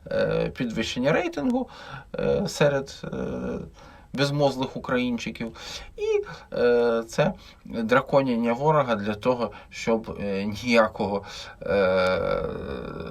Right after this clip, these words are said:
договір-, е, е, ніяких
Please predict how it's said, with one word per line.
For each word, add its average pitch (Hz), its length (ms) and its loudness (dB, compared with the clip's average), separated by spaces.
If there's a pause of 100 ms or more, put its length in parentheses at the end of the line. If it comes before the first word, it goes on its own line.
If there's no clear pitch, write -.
(840)
договір-, 113 540 4 (240)
е, 95 320 -4 (600)
е, 98 220 0
ніяких 113 540 4